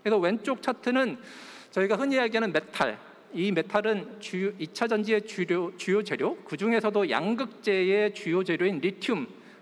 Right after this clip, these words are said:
니켈, 코발트를 이천십오 년 일월부터 지수화해서 그린 겁니다. 어, 이 차트가 편하진 않을 거예요.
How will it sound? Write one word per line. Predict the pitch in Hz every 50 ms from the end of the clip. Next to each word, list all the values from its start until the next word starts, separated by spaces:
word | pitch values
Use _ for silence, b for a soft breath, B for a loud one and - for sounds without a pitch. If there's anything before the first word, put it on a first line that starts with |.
| B
니켈, | B 156 160 - - - 240 233 185 156 - B B B B B B B B
코발트를 | - 262 262 254 247 233 - - 226 247 226 - -
이천십오 | 180 - - - - 262 247 226 - - - 285 277 -
년 | 262 254 247 185
일월부터 | 165 170 214 214 202 - - 190
지수화해서 | - - 226 190 - - 240 240 226 208 170 - 233 247
그린 | 240 - - 220 254 277 294
겁니다. | 254 226 180 151 131 131 123 - B B B B B B B B B B B B B B
어, | 151 147 143 147
이 | 170 240 285
차트가 | 285 - - - 294 - - - - 320 302 254 247 233 247 247 233 226 190 - - -
편하진 | - - 294 277 285 269 247 277 254 202
않을 | 127 123 196 233
거예요. | 226 - 196 156 135 131 143 208 254